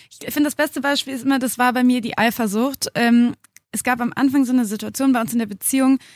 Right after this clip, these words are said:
und er hat gar nichts Schlimmes gemacht, es war wirklich nichts los. Ähm, und ich bin plötzlich fast gestorben. Ich saß auf meinem Bett, ich hab gezittert,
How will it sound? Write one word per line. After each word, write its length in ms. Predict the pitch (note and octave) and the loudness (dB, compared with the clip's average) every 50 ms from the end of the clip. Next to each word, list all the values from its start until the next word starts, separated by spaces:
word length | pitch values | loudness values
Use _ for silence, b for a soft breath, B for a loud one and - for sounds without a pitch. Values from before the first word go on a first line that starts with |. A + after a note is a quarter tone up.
| b b b b b b b b b _ _ _ _ _ - - | b b b b b b b b b _ _ _ _ _ -4 -2
und 80 | A#2 | 0
er 80 | D#3 G#3 | 0 0
hat 160 | - - - | -2 -4 -2
gar 260 | - G3+ G#3+ A3+ A#3+ | -2 0 2 2 2
nichts 240 | B3+ B3 A3 - - | 2 0 0 -2 -2
Schlimmes 200 | - A3+ A3+ A3 | -2 -2 -2 0
gemacht, 220 | - A#3 A3 G#3 | 0 -2 -2 -2
es 80 | - - | -2 0
war 160 | A#3 A3+ G#3 | 0 0 0
wirklich 200 | A#3+ G#3+ - - | -2 -8 -6 -2
nichts 360 | G#3+ C4+ C#4+ - - - - | 0 0 0 0 -4 -8 -4
los. 400 | A#3+ A#3+ A#3+ C4+ D4+ D#4 - - - - | -2 0 0 0 0 -2 -4 -8 -8 -4
Ähm, 440 | - A#3+ A#3+ A#3+ B3 B3 B3 B3 A#3+ - _ _ _ _ _ - | -2 0 4 4 6 6 6 4 2 -2 _ _ _ _ _ 0
und 140 | B3 B3 | 0 0
ich 140 | - C4+ - | 0 -2 -4
bin 160 | - C4+ B3+ | 0 0 0
plötzlich 320 | - B3+ A#3+ - A3+ - _ _ | 2 0 -2 -2 -4 -8 _ _
fast 220 | - - A#3+ G#3+ - | -6 -4 -4 -4 -2
gestorben. 440 | A#3 - - A#3+ A3+ B3 A#3+ A#3 G#3 | -2 -2 0 2 2 4 4 2 0
Ich 240 | - - - - _ - | -2 -6 -10 -18 _ -12
saß 300 | - - A3+ A#3 A#3 - | -6 0 0 0 0 -2
auf 100 | A3+ - | -2 -2
meinem 140 | A#3+ A3+ A3+ | 0 2 2
Bett, 160 | A#3+ B3 - | 2 0 -4
ich 80 | - - | -6 -10
hab 120 | A#3 - | -10 -8
gezittert, 680 | - G#3+ - - - D4+ D4+ - - B3+ B3 B3+ - | -10 -12 -8 -4 -2 -2 0 2 2 2 2 2 0